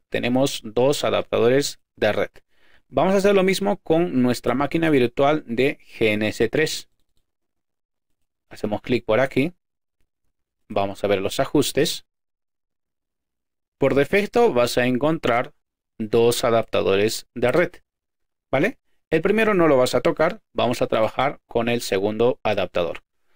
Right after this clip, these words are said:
De repente en tu caso esté configurado de esta manera. Así que asegúrate de seleccionar en modo custom y aquí asegúrate de seleccionar la misma red virtual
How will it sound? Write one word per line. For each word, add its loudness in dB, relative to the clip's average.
De 2
repente 2
en 0
tu -2
caso 0
esté -2
configurado 2
de 0
esta -2
manera. -2
Así -2
que 0
asegúrate 0
de -2
seleccionar -2
en -8
modo 0
custom 0
y 2
aquí 0
asegúrate 0
de 2
seleccionar -2
la 0
misma 0
red 2
virtual 2